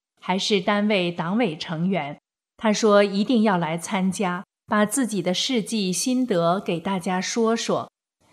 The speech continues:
他很早就得法，练了一段时间的功，后来怕别人说是搞迷信，就停了。过了一年多，他突然得了脑溢血，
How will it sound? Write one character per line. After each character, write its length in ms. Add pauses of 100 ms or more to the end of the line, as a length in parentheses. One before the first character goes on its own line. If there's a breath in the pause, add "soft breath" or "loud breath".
(160 soft breath)
他 200
很 260
早 320
就 220
得 240
法， 380 (260 soft breath)
练 180
了 120
一 100
段 240
时 240
间 240
的 100
功， 380 (240)
后 160
来 280
怕 280
别 180
人 200
说 300
是 180
搞 260
迷 220
信， 440
就 220
停 360
了。 280 (460)
过 160
了 120
一 160
年 320
多， 300 (200)
他 120
突 200
然 320
得 200
了 140
脑 240
溢 180
血， 400